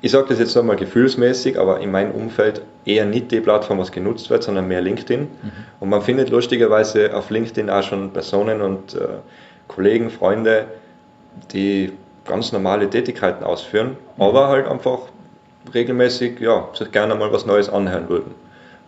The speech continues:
Speaker 1: Und von daher ist LinkedIn sicherlich eine Plattform, was sich die letzten Jahre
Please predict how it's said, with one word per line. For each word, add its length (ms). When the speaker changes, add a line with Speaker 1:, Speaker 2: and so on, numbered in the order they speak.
Speaker 1:
Und 800
von 200
daher 300
ist 180
LinkedIn 340
sicherlich 340
eine 80
Plattform, 360
was 120
sich 120
die 100
letzten 320
Jahre 400